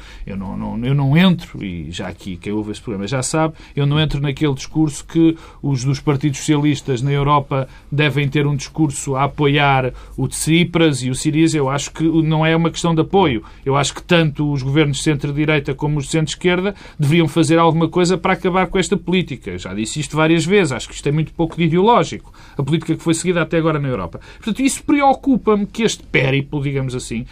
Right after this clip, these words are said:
esteja a encontrar tanta resistência por pessoas, por governos que deviam, eh, apresentar, eh, digamos assim, mais solidariedade. E, e, e face a isso, deixa-me só dar duas notas que eu achei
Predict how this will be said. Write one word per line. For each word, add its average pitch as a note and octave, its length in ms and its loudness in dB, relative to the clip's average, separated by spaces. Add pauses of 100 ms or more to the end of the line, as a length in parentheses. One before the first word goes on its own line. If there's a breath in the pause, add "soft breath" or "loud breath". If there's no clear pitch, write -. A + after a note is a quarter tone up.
(200 loud breath)
esteja G#3+ 380 2
a G#3+ 40 4
encontrar G3+ 500 2
tanta A3+ 500 2
resistência E3+ 760 -2
por C4+ 180 -4
pessoas, G#3+ 600 2 (340 loud breath)
por B3+ 120 2
governos F#3 640 2 (260 loud breath)
que A3+ 100 4
deviam, G#3 680 4
eh, A3 260 0
apresentar, F#3+ 760 2
eh, G3+ 60 -6 (600 loud breath)
digamos F#3+ 420 4
assim, F3 360 2
mais F#3 260 2
solidariedade. F#3+ 800 0
E, B3+ 220 0 (120)
e, A3+ 480 -4
e - 20 0
face A3 320 -4
a G#3+ 40 0
isso, D#3 120 -2
deixa-me D3+ 280 -4
só D3+ 160 -2
dar D3+ 120 -2
duas D#3+ 240 0
notas D#3 340 -4
que - 80 -20
eu D4 40 -6
achei C4+ 420 -12